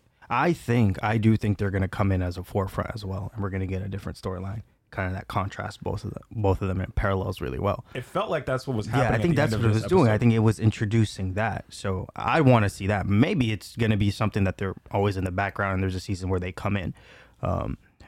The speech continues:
Speaker 1: but yeah, Charlie, is there something else specifically in this episode that stood out to you? I know a big forefront was the chess match and also,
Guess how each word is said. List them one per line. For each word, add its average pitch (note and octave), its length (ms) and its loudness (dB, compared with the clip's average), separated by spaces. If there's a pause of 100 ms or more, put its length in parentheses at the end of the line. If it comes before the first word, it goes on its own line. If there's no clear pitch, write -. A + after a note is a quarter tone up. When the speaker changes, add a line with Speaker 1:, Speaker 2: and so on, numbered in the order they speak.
Speaker 1:
but A2+ 120 4
yeah, B2 120 2
Charlie, C3 300 2
is A2 120 -2
there C3 100 4
something C3+ 320 2
else B2 140 6
specifically - 460 -4
in B2 60 6
this A#2+ 140 2
episode B2 300 0
that A#2+ 140 4
stood A#2 160 -2
out A#2 140 0
to - 100 -6
you? A#2+ 220 -2
I A#2+ 120 0
know G#2+ 360 8
a A2+ 120 -2
big G#2 280 0
forefront G#2+ 640 0
was G#2 400 4 (220)
the G2 80 -6
chess - 320 -6
match G2+ 260 -2
and F#2 100 -6
also, G2 520 -4